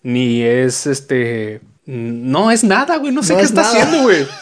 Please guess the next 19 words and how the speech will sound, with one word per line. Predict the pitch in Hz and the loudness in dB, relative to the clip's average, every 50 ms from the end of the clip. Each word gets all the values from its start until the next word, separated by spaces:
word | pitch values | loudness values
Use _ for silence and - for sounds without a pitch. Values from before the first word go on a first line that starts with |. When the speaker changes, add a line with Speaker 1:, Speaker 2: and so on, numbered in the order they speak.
| - | -12
Speaker 2:
<laughs> | - - 302 - 185 | -6 -6 -6 -2 0
Speaker 1:
Neta, | 196 190 202 202 233 220 226 | 0 0 0 2 2 2 2
es | 220 214 | 2 2
Speaker 2:
Eso | 269 285 269 226 196 - | 2 2 2 2 -2 -2
sí, | - 277 196 185 | -2 -2 0 2
ya | 185 185 180 | 2 4 4
de | 180 170 160 | 2 2 0
plano, | - - 175 180 175 170 | -2 -2 -2 -2 0 2
Speaker 1:
esa | 185 220 220 220 208 | 2 2 2 2 0
Speaker 2:
¿no? | 190 - | -2 0
Speaker 1:
parte | 190 180 180 - 208 | -2 -2 -2 -2 -6
puro, | 202 - 151 135 143 151 139 | -6 -4 -4 -4 -2 -2 -4
así, | 131 135 - 131 120 | -4 -4 -6 -6 -6
güey. | 117 117 | -4 -4
Speaker 2:
Ah, | 135 139 131 | -4 -4 -4
¿sí? | 131 - 147 151 160 | -4 -4 -2 -2 -2
Speaker 1:
Sí, | 156 143 131 131 135 135 | 0 0 0 0 2 2
güey, | 127 120 117 113 | 2 0 -2 -4
sí. | - 127 | -6 -10